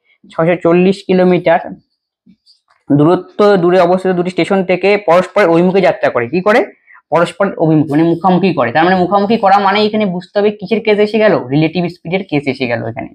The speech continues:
ঠিক আছে, পরস্পরের মুখোমুখি অতিক্রম করে কত ঘন্টা সময় নেয়? আট ঘন্টা সময় নেয়। কত ঘন্টা সময় নেয় তখন?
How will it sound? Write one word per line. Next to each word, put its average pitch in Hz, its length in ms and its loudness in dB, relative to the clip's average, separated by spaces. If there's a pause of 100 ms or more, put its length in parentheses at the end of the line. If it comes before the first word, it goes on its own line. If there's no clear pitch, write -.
ঠিক 196 140 0
আছে, 196 200 0 (640)
পরস্পরের 185 540 2
মুখোমুখি 196 460 0
অতিক্রম 190 340 -2
করে 196 180 0 (100)
কত 165 200 0
ঘন্টা 202 300 2
সময় 196 320 2
নেয়? 233 260 0 (600)
আট 165 280 0
ঘন্টা 180 280 0
সময় 165 300 -2
নেয়। 160 280 -10
কত 156 200 -2
ঘন্টা 202 300 0
সময় 202 280 -2
নেয় - 140 -2
তখন? 170 220 -2